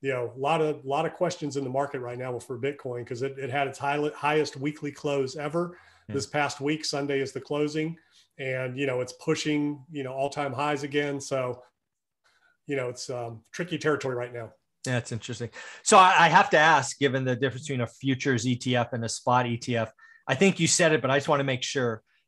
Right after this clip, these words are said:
Speaker 2: There are people or companies or whatever they are that are applying to actually have a spot E T F, or, or are they not doing that?
Speaker 1: Yeah, yeah, like Grayscale, you know,
Speaker 2: Yeah.
Speaker 1: Bitcoin Trust, you know, Michael Saylor, his organization, MicroStrategy, they've created an entity to hold their Bitcoin.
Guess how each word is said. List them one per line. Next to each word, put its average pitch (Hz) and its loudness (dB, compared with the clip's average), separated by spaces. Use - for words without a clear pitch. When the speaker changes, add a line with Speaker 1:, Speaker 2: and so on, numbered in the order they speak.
Speaker 2:
There 175 8
are 226 10
people 190 2
or 151 4
companies 151 -4
or 123 -2
whatever 139 2
they 131 2
are 131 4
that 127 -2
are 123 2
applying 151 0
to 135 -4
actually 131 -4
have 143 4
a 202 4
spot 202 0
E 208 -6
T 214 -2
F, 220 2
or, 147 2
or 143 -4
are 131 -4
they 127 -4
not 123 -4
doing 117 -10
that? 107 -14
Speaker 1:
Yeah, 208 6
yeah, 147 4
like 135 -4
Grayscale, 165 2
you 156 0
know, 147 2
Speaker 2:
Yeah. 151 4
Speaker 1:
Bitcoin 151 0
Trust, 143 -2
you 143 -2
know, 127 -4
Michael 135 -4
Saylor, 139 -2
his 139 -4
organization, 139 -2
MicroStrategy, 135 -4
they've 135 -2
created 143 -2
an 131 -6
entity 143 -6
to 127 -4
hold 135 -2
their 135 -2
Bitcoin. 151 0